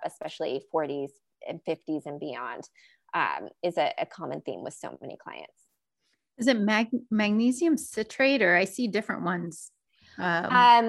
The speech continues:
Speaker 2: what
Speaker 1: citrate and glycinate are the two that I work
Speaker 2: Glycinate,
Speaker 1: with the
Speaker 2: yeah.
Speaker 1: most. Yeah. Um, so magnesium citrate, if I have a client who is constipated, and constipated is really defined if you're not going,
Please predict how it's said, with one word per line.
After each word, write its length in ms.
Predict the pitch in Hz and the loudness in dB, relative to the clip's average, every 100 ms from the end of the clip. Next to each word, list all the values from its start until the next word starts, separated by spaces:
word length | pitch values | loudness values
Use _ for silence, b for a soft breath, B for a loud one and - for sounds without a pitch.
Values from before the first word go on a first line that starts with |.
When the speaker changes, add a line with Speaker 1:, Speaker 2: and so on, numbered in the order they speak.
| 214 | 0
Speaker 2:
what 140 | - - | -2 0
Speaker 1:
citrate 480 | 349 - 427 170 202 | 0 2 2 2 0
and 120 | 262 | 2
glycinate 600 | 208 208 - 226 240 262 | 4 4 0 2 4 4
are 100 | 190 | 4
the 100 | 180 | 2
two 280 | 180 - 196 | 2 2 4
that 140 | 196 - | 4 4
I 160 | 220 | 4
work 160 | 208 202 | 4 2
Speaker 2:
Glycinate, 200 | 175 214 | 0 -2
Speaker 1:
with 80 | 240 | 0
the 60 | |
Speaker 2:
yeah. 120 | 208 214 | -2 -2
Speaker 1:
most. 200 | 233 - _ _ | -4 -8 _ _
Yeah. 360 | 208 202 156 175 - | 0 0 0 -4 0
Um, 380 | 233 220 214 214 190 | 4 6 4 2 0
so 240 | - 220 202 | 4 8 8
magnesium 540 | 208 208 226 233 240 | 4 0 0 0 -2
citrate, 580 | 226 - - 247 220 226 | -2 -4 -4 -2 2 2
if 120 | 208 202 | 2 -2
I 160 | 175 185 | -2 -2
have 140 | 196 | -2
a 60 | 196 | -6
client 460 | - 196 196 196 196 | -4 -4 -2 -4 -2
who 160 | 190 - | -2 0
is 180 | 180 - | -4 -4
constipated, 720 | 180 180 - - 196 185 185 | -10 -10 -12 -14 -8 -6 -6
and 120 | 165 | -6
constipated 640 | - 165 - 160 170 165 165 | -10 -14 -14 -12 -8 -6 -6
is 160 | 160 | -6
really 240 | 160 156 160 | -6 -6 -6
defined 360 | 165 160 156 | -8 -10 -8
if 180 | 160 - | -8 -6
you're 160 | 185 202 | -2 0
not 240 | 214 190 | 0 -2
going, 480 | 185 180 175 175 180 | -4 -4 -4 -6 -8